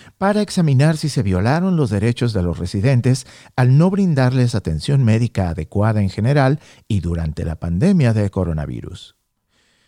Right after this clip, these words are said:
La investigación se llevará a cabo siguiendo los lineamientos de la Ley de Derechos Civiles para las Personas Institucionalizadas, que otorga al departamento la autoridad para investigar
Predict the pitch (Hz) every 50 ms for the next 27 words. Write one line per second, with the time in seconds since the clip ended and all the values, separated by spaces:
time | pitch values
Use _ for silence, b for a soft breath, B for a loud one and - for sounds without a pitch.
0 | _ _ _ - 135 143 147 139 - 156 143 151 147 - 214 220 - 226 185 185
1 | 165 147 143 147 151 143 - 147 147 143 165 160 - 147 117 120 135 143 151 151
2 | 143 131 123 107 110 107 95 95 92 95 117 147 165 165 - 165 151 139 143 123
3 | 120 113 127 165 208 214 185 185 160 135 110 117 151 156 - 160 - - 117 95
4 | 110 123 117 120 120 - - 104 92 85 78 80 78 - 104 92 - - 156 156
5 | 151 147 143 - - - 160 175 175 - 175 156 - 143 127 123 120 113 104 95
6 | 87 78 - 98 85 76 73 76 - - B B B B B B B B - -
7 | 131 127 127 - 196 220 226 214 208 202 - - - - 131 127 127 - - 107
8 | 101 - 95 101 135 151 143 - 139 143 - - - 131 127 123 117 117 - 101
9 | 90 92 85 117 190 233 226 - 131 101 90 78 73 76 87 - - 85 98 135
10 | 160 170 165